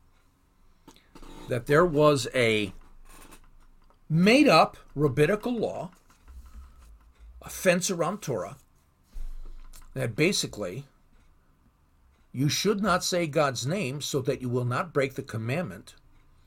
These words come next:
the commandment that says, "Do not take the Lord's name in vain."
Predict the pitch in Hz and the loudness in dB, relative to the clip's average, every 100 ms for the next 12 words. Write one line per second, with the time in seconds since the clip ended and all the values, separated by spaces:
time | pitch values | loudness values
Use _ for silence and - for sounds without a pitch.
0 | _ _ _ - - - 113 135 147 139 | _ _ _ -20 -16 -8 -4 -4 -4 -4
1 | 113 - 107 95 113 - - _ 113 123 | -6 -4 -6 -6 -8 -10 -12 _ -8 -4
2 | 120 139 - - 113 113 - 123 113 110 | -2 -4 -4 -4 -2 -4 -6 -6 -4 -4
3 | 120 120 101 104 110 113 160 196 95 | -6 -8 -8 -8 -8 -4 -2 -2 -4